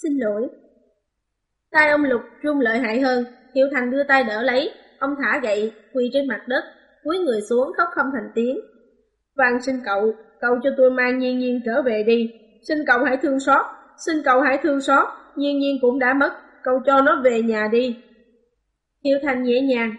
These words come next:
đặt tay lên bả vai ông, chạm tới xương cốt lởm chởm, gầy vô cùng. "Xin bác tha lỗi, cháu đưa em ấy trở về."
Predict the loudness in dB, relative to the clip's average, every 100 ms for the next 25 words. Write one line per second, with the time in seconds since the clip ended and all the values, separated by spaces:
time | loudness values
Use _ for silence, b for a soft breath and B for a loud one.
0 | -4 -4 0 0 2 2 2 0 2 0
1 | 2 -2 -4 -12 _ _ 0 0 0 -4
2 | -4 -4 -2 -2 -2 -2 -4 -2 -4 -4
3 | -6 -12 _ _ 0 0 2 0 -2 -4
4 | -8 -12 _ _ _ _ _ _ _ -6
5 | -2 -2 -4 -4 -6 -4 -4 -6 -10 _
6 | _ _ _ _ -6 -2 2 2 2 -2
7 | -4 -4 -4 -4 -6